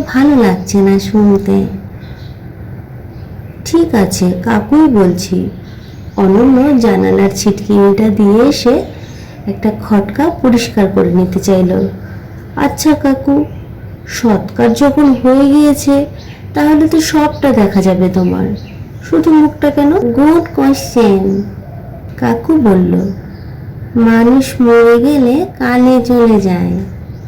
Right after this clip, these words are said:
কিছুই তার দেখতে পাওয়ার কথা নয়।" অনন্য থতমত খেল। "কাল?" কাল মানে টাইম,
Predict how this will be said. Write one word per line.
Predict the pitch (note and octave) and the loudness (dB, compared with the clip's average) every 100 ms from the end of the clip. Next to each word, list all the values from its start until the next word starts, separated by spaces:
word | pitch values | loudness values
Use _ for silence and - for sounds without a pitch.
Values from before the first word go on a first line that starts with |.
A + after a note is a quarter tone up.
| - - - - - | -16 -16 -16 -8 0
কিছুই | G#3 G#3 A3 C4 F#4 | 0 0 2 2 2
তার | F#4 F4 E4+ C4+ | 0 0 0 2
দেখতে | C4+ C4 - B3+ | 0 0 0 0
পাওয়ার | B3+ B3 A#3+ A#3+ A#3 | 2 2 2 2 0
কথা | A3 G#3+ G#3+ | -2 0 2
নয়।" | G3+ F3+ F3 F3+ G3+ - - - - - - - - - | 2 2 -2 -4 -6 -10 -14 -16 -16 -16 -18 -18 -16 -6
অনন্য | B3 B3+ C#4 D4 F4 G4+ | 2 4 6 6 4 2
থতমত | C4 D4 D4 A#3 G3+ F3+ F3+ | 0 2 4 4 2 0 -2
খেল। | E3+ - - - - - - - - - | -2 -2 -6 -8 -16 -18 -18 -16 -16 -8
"কাল?" | - C4 D#4+ C#4 G#3 F3 F3+ - - - | -2 0 2 2 0 -2 -6 -12 -14 -2
কাল | A#3 G#3+ G#3 G#3+ A3 | 2 4 4 4 4
মানে | B3+ C#4 A#3+ D4+ - - | 4 4 4 2 -2 -2
টাইম, | A#3 G#3+ F#3+ E3+ D#3+ | 2 4 2 0 -2